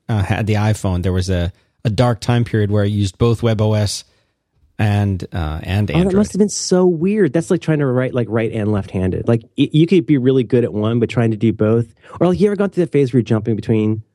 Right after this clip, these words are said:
Speaker 2: like, a Mac and a Windows machine? You have to. Like, when I was doing Cold
Speaker 1: Yeah.
Speaker 2: Fusion, I had to do that
Speaker 1: It's
Speaker 2: on
Speaker 1: the
Speaker 2: Windows.
Speaker 1: worst.
Speaker 2: Well, and you know what the worst part was? It,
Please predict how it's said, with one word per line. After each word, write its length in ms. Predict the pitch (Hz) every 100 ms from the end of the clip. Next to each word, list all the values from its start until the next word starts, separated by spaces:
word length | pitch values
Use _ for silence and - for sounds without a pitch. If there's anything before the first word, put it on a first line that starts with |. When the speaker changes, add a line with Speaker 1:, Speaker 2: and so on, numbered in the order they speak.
| _
Speaker 2:
like, 100 | 101
a 60 | 95
Mac 260 | 98 92
and 140 | 92 92
a 40 |
Windows 280 | 95 98 107
machine? 380 | 113 - 113 120 - -
You 120 | 123 113
have 200 | 92 -
to. 140 | 151
Like, 140 | 127 127
when 80 |
I 40 | 120
was 80 | 117
doing 140 | 120
Cold 180 | 113 107
Speaker 1:
Yeah. 100 | 104
Speaker 2:
Fusion, 200 | 113 104 101
I 40 |
had 300 | - 101 98
to 60 | 82
do 160 | 85
that 160 | 85 82
Speaker 1:
It's 100 | -
Speaker 2:
on 120 | 92
Speaker 1:
the 60 | 90
Speaker 2:
Windows. 200 | 95 95
Speaker 1:
worst. 280 | 92 - - _ _ _ _ _
Speaker 2:
Well, 220 | 175 185 -
and 120 | 175
you 40 | 196
know 60 |
what 80 | 240
the 60 | 143
worst 220 | 202 233
part 160 | 196 123
was? 340 | 120 117 - 147
It, 160 | 110